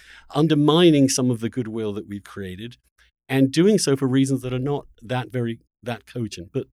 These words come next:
but, um, I'm just grateful for your, for your friendship and for our ongoing conversations. And I'm thrilled to have you part of this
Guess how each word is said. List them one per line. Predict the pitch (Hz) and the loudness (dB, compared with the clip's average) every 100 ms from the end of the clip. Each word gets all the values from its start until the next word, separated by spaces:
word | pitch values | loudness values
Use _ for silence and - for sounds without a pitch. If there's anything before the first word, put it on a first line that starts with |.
| _ 117 - | _ -20 -2
but, | 123 120 | 0 0
um, | 120 120 117 110 _ _ _ _ _ _ _ _ - | 0 0 0 -2 _ _ _ _ _ _ _ _ 4
I'm | 156 175 | 8 8
just | 160 - | 6 6
grateful | 135 127 104 95 - - | 6 6 -6 -12 -16 -16
for | - 123 | -2 -2
your, | 110 110 107 107 110 _ _ _ _ _ | 0 -2 -2 -4 -8 _ _ _ _ _
for | - | -2
your | 135 101 | -2 -2
friendship | 120 120 139 127 - | -4 -4 -6 -8 -12
and | 110 110 110 - _ _ _ _ _ | -8 -6 -6 -10 _ _ _ _ _
for | - 120 117 | -8 -6 -4
our | 113 117 117 - _ _ _ - | -6 -6 -8 -12 _ _ _ -4
ongoing | 113 131 123 117 113 | -2 0 0 -4 -6
conversations. | - 107 104 107 107 175 185 | -10 -12 -12 -12 -10 -10 -10
And | - 127 131 | -8 -4 -2
I'm | 127 123 _ _ _ | -2 -4 _ _ _
thrilled | - 151 170 143 | -2 4 6 4
to | 113 | -2
have | 110 107 | -10 -10
you | 110 104 107 _ _ _ _ _ _ | -8 -8 -12 _ _ _ _ _ _
part | 127 123 | 2 4
of | |
this | 143 147 - - | 6 4 2 -8